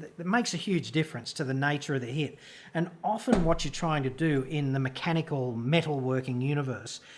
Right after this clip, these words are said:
is you're trying to move something half a millimeter, right? And the only way you can do that is by giving it a controlled nudge. And you don't want to damage the surface. And you want as much of the energy as possible to go into the thing that you are hitting and not be reflected away.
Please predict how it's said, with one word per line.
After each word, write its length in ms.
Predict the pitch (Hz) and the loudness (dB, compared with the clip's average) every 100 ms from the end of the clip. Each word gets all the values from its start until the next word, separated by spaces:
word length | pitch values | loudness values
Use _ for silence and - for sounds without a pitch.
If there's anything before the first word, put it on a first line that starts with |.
| - - | -20 -2
is 140 | 160 | 0
you're 80 | 165 | 2
trying 300 | 165 214 208 | 0 2 2
to 60 | 151 | 4
move 260 | 139 147 | 4 4
something 300 | 143 139 127 | 2 -2 0
half 300 | 131 135 131 | 0 2 0
a 40 | 123 | 0
millimeter, 500 | 127 131 120 - - - _ - | 0 0 -2 -4 -12 -20 _ -4
right? 260 | 113 165 - - - - - | -2 -2 -4 -16 -20 -20 -4
And 100 | 160 | 2
the 80 | 156 | 4
only 160 | 160 156 | 6 6
way 180 | 147 | 6
you 80 | 139 | 4
can 140 | 135 123 | 2 2
do 180 | 165 165 | 4 4
that 180 | 110 | 2
is 100 | 117 | -4
by 140 | 113 135 | 0 2
giving 260 | 135 139 | 2 2
it 100 | 131 | 0
a 40 | 123 | -2
controlled 540 | - 117 - 127 120 | -4 -6 0 0 2
nudge. 460 | 131 139 98 - - - | 0 0 -2 -10 -12 -2
And 80 | |
you 60 | 143 | 4
don't 160 | 170 180 | 6 6
want 120 | 151 | 4
to 60 | |
damage 380 | 135 147 131 127 | 2 2 2 0
the 80 | 123 | -4
surface. 640 | - 160 147 - - - - - - - | 0 4 4 2 -8 -12 -14 -20 -10 -2
And 80 | |
you 80 | 143 | 2
want 180 | 143 143 | 2 2
as 140 | 135 | 0
much 340 | 131 147 175 - | 2 2 2 0
of 120 | 175 | 0
the 200 | 147 135 | 0 -2
energy 460 | 156 147 123 131 131 | 0 0 0 -2 -2
as 160 | 131 | -6
possible 560 | - - 202 - 131 101 | -6 -2 0 0 -4 -6
to 80 | 120 | -8
go 320 | 110 135 131 | 0 2 4
into 260 | 135 - | 2 0
the 120 | 143 110 | -6 -8
thing 320 | - 156 143 | -2 0 0
that 140 | 131 | -2
you 140 | 127 123 | -4 -4
are 60 | |
hitting 480 | 110 160 180 - 117 - - - - | -4 -2 -2 -4 -10 -18 -18 -20 -6
and 320 | 160 151 139 135 | 0 2 2 0
not 380 | 151 151 143 165 | 2 2 2 2
be 160 | 160 143 | 4 4
reflected 640 | 131 131 - 147 - 131 | 2 0 -2 -2 0 -4
away. 440 | 120 139 131 - | 0 0 0 -2